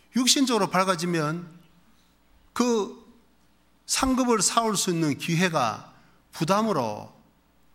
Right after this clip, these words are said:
원망으로 온다는 겁니다. 심각한 문제 아니겠습니까? 그래서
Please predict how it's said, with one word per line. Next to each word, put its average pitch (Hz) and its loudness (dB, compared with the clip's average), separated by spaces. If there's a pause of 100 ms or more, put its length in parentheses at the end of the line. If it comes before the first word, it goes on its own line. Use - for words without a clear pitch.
원망으로 190 2
온다는 127 -2
겁니다. 101 -10 (1400)
심각한 208 0
문제 139 2
아니겠습니까? 143 -2 (1000)
그래서 156 0